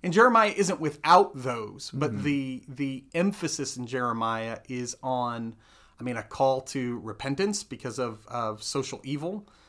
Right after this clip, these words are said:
Speaker 1: but also just a challenging to kings. Um,
Speaker 2: Mm-hmm.
Speaker 1: he is a, a preacher to the, the wealthy, and not only the wealthy, but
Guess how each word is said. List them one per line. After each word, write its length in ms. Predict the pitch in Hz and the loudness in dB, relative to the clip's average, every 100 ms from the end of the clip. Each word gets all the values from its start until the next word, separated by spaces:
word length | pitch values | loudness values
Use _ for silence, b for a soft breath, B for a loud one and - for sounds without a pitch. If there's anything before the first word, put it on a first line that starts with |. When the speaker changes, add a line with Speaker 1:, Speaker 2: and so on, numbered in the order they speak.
| b | b
Speaker 1:
but 100 | 131 | 2
also 380 | 135 - 208 160 | 4 4 2 -2
just 380 | 143 147 - - | -2 -4 -4 -4
a 280 | 143 131 120 - | -2 -2 -6 -8
challenging 580 | - 156 208 214 226 | 2 4 4 2 -2
to 80 | 170 | -4
kings. 720 | - - 160 196 98 95 - - _ - | -6 -2 -2 -2 -4 -6 -8 -8 _ -6
Um, 460 | 135 127 113 98 | -2 -2 -2 -6
Speaker 2:
Mm-hmm. 380 | 110 101 104 98 107 _ | -6 -6 -6 -8 -10 _
Speaker 1:
he 280 | - 185 202 | -4 2 2
is 180 | 156 156 | 2 2
a, 80 | 143 | 2
a 320 | 135 143 139 | 2 -2 -6
preacher 500 | - - 202 208 190 | -4 -4 -2 0 -2
to 260 | 190 175 160 | -2 -4 0
the, 380 | 147 143 135 135 | 2 4 4 2
the 120 | 135 | 0
wealthy, 560 | 131 135 139 - - _ | 2 2 0 -10 -18 _
and 120 | 143 151 | 0 6
not 220 | 165 175 | 8 8
only 180 | 185 185 | 2 0
the 120 | 127 | -2
wealthy, 460 | 117 104 110 127 147 - | -2 -2 -6 -12 -8 -2
but 240 | 123 | -2